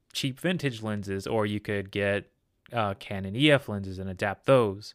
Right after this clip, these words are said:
or, like, all these new anamorphic lenses that are coming out, which is exciting. I guess maybe that's a more tangible answer, is a camera well-rounded. I mean, I'm gonna recommend a well-rounded camera just 'cause of my preferences and not knowing who this person's needs are,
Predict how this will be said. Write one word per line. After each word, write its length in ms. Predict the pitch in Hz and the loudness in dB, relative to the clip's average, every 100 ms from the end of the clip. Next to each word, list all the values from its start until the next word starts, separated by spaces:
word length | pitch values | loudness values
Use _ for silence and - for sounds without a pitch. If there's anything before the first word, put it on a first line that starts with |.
| - | -8
or, 200 | 113 110 | 0 2
like, 200 | 104 104 - | 2 0 0
all 160 | 101 | 0
these 180 | 110 101 | 0 0
new 240 | 110 110 | -2 0
anamorphic 580 | 101 110 110 123 - 107 | 0 0 2 2 2 -2
lenses 280 | 101 95 90 | -4 -4 -4
that 80 | 90 | -4
are 60 | 92 | -4
coming 280 | - 90 90 | -6 -8 -6
out, 180 | 95 | -6
which 180 | 101 95 | -6 -10
is 120 | 92 87 | -12 -14
exciting. 600 | - - 92 90 95 110 _ | -10 -8 -6 -6 -8 -10 _
I 80 | - | 4
guess 200 | 127 135 | 6 6
maybe 200 | 127 120 | 6 4
that's 180 | 113 107 | 4 2
a 60 | 110 | 0
more 160 | 104 | -2
tangible 440 | - 120 107 98 95 | -2 -2 -2 -4 -4
answer, 360 | 98 101 107 | -4 -4 -4
is 100 | 98 | -4
a 80 | 98 | -4
camera 560 | - - 123 117 110 107 - | -4 -2 0 2 2 0 -4
well-rounded. 840 | - 120 135 123 120 120 113 107 - | 2 8 8 8 6 6 4 2 0
I 100 | 107 | -2
mean, 180 | 110 98 | 0 0
I'm 120 | 113 | 0
gonna 140 | 104 | 0
recommend 400 | 98 98 98 101 | 0 -2 -2 -2
a 40 | 92 | -2
well-rounded 560 | 90 92 92 92 87 | -2 -2 -2 -2 -4
camera 540 | 85 107 101 95 90 92 | -8 -6 -6 -4 -6 -8
just 300 | - 98 - - _ _ | -10 -10 -10 -20 _ _
'cause 200 | - 98 | -8 -8
of 160 | 90 87 | -6 -6
my 100 | 90 | -8
preferences 720 | - 120 110 98 92 98 95 | -2 -2 -2 -4 -6 -6 -6
and 340 | - 98 95 - _ - | -6 -6 -8 -10 _ -2
not 220 | 131 113 | 0 2
knowing 260 | 113 107 104 | 0 -2 -2
who 320 | 117 101 98 - _ _ - | -2 -4 -6 -12 _ _ -8
this 120 | 104 | -6
person's 440 | - 101 98 92 | -4 -6 -8 -6
needs 200 | 110 104 | -4 -2
are, 260 | 92 85 - | -4 -6 -10